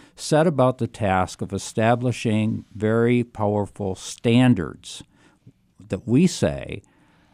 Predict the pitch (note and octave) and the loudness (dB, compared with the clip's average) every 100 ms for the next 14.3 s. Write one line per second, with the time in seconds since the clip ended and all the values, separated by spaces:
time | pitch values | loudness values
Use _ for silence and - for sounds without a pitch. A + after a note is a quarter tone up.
0 | _ _ - B2 B2+ C3+ C#3+ A2 A#2+ A2+ | _ _ 0 4 6 4 2 2 2 2
1 | G#2+ A2 A#2+ G#2 G2 F2+ G2 F#2 E2+ E2+ | 0 -2 -2 -2 -2 -4 -4 -6 -6 -10
2 | - - E2 F2 D2+ - _ - _ _ | -8 -6 -4 -4 -4 -10 _ -20 _ _
3 | _ G#2 G#2 G#2+ G#2 G#2+ G#2 G#2 G2+ F#2+ | _ -2 0 2 2 2 2 2 0 -4
4 | _ G2 G#2 G2 - A#2 G2 - - A2 | _ -2 0 -2 -6 -4 -4 -4 0 0
5 | A2+ - - - B2+ C3 B2+ A#2 - - | 0 -4 -10 0 4 4 4 0 -4 -2
6 | A#2+ A#2 A2 G2 E2 F#2 G2 F#2 F#2 E2 | 0 2 0 -2 -4 -6 -4 -4 -4 -6
7 | E2 - - F2 D2+ _ - A#2+ B2+ C#3 | -8 -10 -12 -12 -12 _ -4 2 4 6
8 | D3 D#3+ E3+ _ _ _ _ - A2 - | 4 2 -2 _ _ _ _ -14 -12 -4
9 | G#2 G2+ F#2+ E2+ F2 F#2+ G#2 C#3 D#3 D3+ | -2 -2 -2 -4 -4 0 2 4 4 2
10 | C#3+ C#3+ C3 A#2+ - _ _ _ _ - | 4 2 0 -4 -14 _ _ _ _ -20
11 | - - B2+ C#3 C#3 C#3 C3 B2 B2 A2+ | -14 0 4 6 6 6 4 2 -2 -4
12 | - - - _ _ - B2 C3 C3+ B2+ | -10 -16 -20 _ _ -4 0 2 4 2
13 | - - D3 C3+ C3 A#2+ A#2 G2+ F2 - | 2 -2 0 2 2 2 0 -4 -6 -4
14 | F2+ D2+ | -6 -6